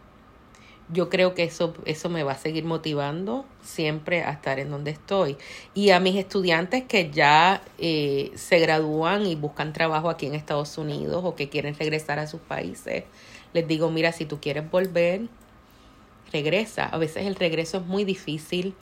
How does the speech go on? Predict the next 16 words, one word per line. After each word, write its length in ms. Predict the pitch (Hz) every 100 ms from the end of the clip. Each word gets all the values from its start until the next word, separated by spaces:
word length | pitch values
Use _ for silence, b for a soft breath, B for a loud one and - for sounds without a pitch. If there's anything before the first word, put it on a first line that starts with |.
| B B B
especialmente 960 | - 151 151 151 156 156 143 143 160 160
para, 680 | 160 - 147 147 147 151 -
eh, 580 | 143 131 123 120 113 - -
luego 220 | 156 156
de 120 | 175
pasar 420 | 156 151 - 139
por 120 | 165 151
la 40 |
experiencia 460 | 151 143 135 131 151
de 60 | 143
la 100 | 143
Academia 360 | 131 131 139
Norteamericana, 840 | 143 143 160 175 190 156 151 156 175 B B B -
y 100 | 190
especialmente 760 | 190 190 202 185 190 185 208
porque, 680 | 208 185 175 - 170 175 190